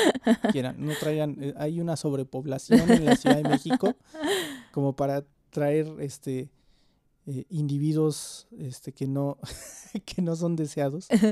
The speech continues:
Quiéranlos, quiéranlos. Si los van a tener, quiéranlos. <laughs> Porque, porque sí hay días malos en donde lo, lo único que te rescata es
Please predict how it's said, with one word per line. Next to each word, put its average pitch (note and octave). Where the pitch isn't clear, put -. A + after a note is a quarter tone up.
Quiéranlos, D#3
quiéranlos. C#3
Si D#3+
los D3
van F3+
a F#3+
tener, E3
quiéranlos. D3
<laughs> -
Porque, C#3+
porque D#3
sí F#3
hay F3+
días E3+
malos D#3+
en C3+
donde C3
lo, C3+
lo C#3
único D3+
que C#3
te B2+
rescata D3+
es C#3+